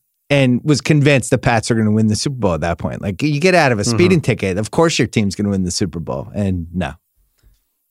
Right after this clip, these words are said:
Speaker 1: no, it was just setting
Speaker 2: Wow.
Speaker 1: up for
Speaker 2: Well, I was told this, I don't want, we don't talk about this all night, but I was told that it's not a moving violation and you don't get points on your license for the texting and driving. I was like,
Speaker 1: Seriously?
Speaker 2: "Wow, that's,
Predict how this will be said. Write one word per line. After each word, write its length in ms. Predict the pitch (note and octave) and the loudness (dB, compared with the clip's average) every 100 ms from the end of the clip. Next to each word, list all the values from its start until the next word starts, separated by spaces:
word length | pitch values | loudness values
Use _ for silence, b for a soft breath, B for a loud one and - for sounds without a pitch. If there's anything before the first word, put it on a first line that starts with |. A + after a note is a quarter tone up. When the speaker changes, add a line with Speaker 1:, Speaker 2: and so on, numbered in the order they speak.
| - | -4
Speaker 1:
no, 200 | E2+ D2 _ _ _ | -4 -4 _ _ _
it 40 | - | -8
was 140 | F2 | -6
just 220 | - G2 | -4 -4
setting 260 | - G2+ F2+ | -2 -2 0
Speaker 2:
Wow. 180 | F2+ F2+ | 0 -2
Speaker 1:
up 100 | - | -2
for 280 | F#2+ D#2+ D#2+ _ _ _ - | -4 -4 -8 _ _ _ -4
Speaker 2:
Well, 100 | G2+ | -2
I 100 | C3 | 2
was 180 | F3 F3 | 2 0
told 380 | - D3+ C#3 A2+ | 2 2 2 0
this, 280 | B2 A2+ A#2 | -2 -2 -2
I 60 | |
don't 80 | B2 | -2
want, 140 | A2+ G#2 | -2 -2
we 120 | A2+ | -2
don't 240 | G#2+ G2+ - - | -2 -6 -8 -4
talk 180 | A2 F#2+ | -4 -4
about 180 | G2 F#2 | -8 -6
this 100 | F#2 | -6
all 120 | F#2 | -6
night, 200 | G#2 F#2+ | -4 -4
but 160 | F#2+ - _ - | -6 -8 _ -4
I 100 | A#2 | 0
was 180 | D3+ D3 | 0 0
told 320 | C#3+ C3 B2 | 0 0 0
that 140 | A2+ | -2
it's 180 | A2 G#2 | -4 -4
not 280 | G#2+ A2 A#2 | -2 0 0
a 40 | |
moving 380 | A#2 A#2 G#2+ G#2 | 0 -2 -2 -4
violation 640 | G2 G2+ G2 G2+ G2 - F#2+ | -4 -4 -2 -4 -4 -4 -4
and 280 | F#2 C#2+ | -4 -6
you 80 | G#2+ | -6
don't 180 | G#2 G#2+ | -4 -4
get 140 | G#2 - | -6 -6
points 320 | G2+ F#2+ F2+ | -4 -4 -6
on 100 | F2 | -6
your 100 | F2 | -4
license 400 | E2+ E2 - E2+ | -4 -6 -8 -10
for 100 | G2 | -8
the 200 | F2+ F2 _ _ _ | -8 -10 _ _ _
texting 400 | - G2+ - F#2 | -6 -6 -4 -6
and 100 | F2 | -4
driving. 440 | E2 F2+ F2 - - _ _ _ _ _ _ _ | -6 -6 -8 -10 -18 _ _ _ _ _ _ _
I 60 | G2+ | -8
was 100 | D#2+ | -8
like, 80 | E2+ | -2
Speaker 1:
Seriously? 420 | B2+ B2+ C#3 G#2+ | 2 4 4 2
Speaker 2:
"Wow, 60 | G#2 | 0
that's, 260 | G2+ - | -2 -12